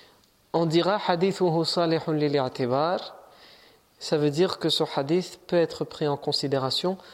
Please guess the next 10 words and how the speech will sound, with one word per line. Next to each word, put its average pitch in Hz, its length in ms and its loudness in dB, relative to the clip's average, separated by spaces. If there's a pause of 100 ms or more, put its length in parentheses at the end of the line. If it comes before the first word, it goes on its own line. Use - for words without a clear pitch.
(160)
surtout - 400 0
lorsqu'on 160 340 0
veut 139 160 -2
tirer 143 300 0
une 139 100 0
leçon 131 300 0
de 139 100 -2
quelque 127 300 -8
chose. - 420 -10 (540)
Non. 113 180 -8